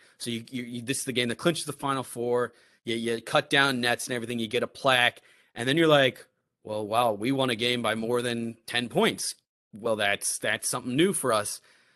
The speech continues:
Um, and then in my head, before that, I was like, "Oh, we're, we're playing a team that won on a buzzer beater themselves, so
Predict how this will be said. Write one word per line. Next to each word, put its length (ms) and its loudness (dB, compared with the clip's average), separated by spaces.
Um, 380 0
and 120 0
then 120 4
in 120 4
my 280 8
head, 540 4
before 420 4
that, 180 6
I 80 4
was 140 0
like, 160 -6
"Oh, 220 0
we're, 180 -2
we're 160 -12
playing 260 0
a 60 -2
team 240 0
that 180 -2
won 240 -2
on 80 0
a 60 0
buzzer 320 2
beater 280 0
themselves, 560 -2
so 300 -6